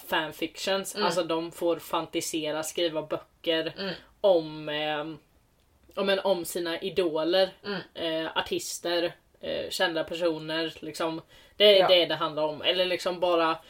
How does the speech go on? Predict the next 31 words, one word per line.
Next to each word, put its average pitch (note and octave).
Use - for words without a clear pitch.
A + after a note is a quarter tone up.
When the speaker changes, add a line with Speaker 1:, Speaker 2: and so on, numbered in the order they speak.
Speaker 1:
folk F3+
som E3+
vill E3
skriva E3
böcker, E3
bara F3
Speaker 2:
Mm. D#3
Speaker 1:
gå E3
in D#3
och D3+
skriva. D3
Alltså, F3+
Speaker 2:
Ja. F#3+
Speaker 1:
det B3+
är A3+
en F#3+
sida F3+
man D#3
kan D#3
skriva E3
böcker -
på, G#3+
men D3
Speaker 2:
Mm. G3+
Speaker 1:
mycket G#3+
handlar E3
om C#3+
att C#3
fantisera D#3+
om D#3+
sina D3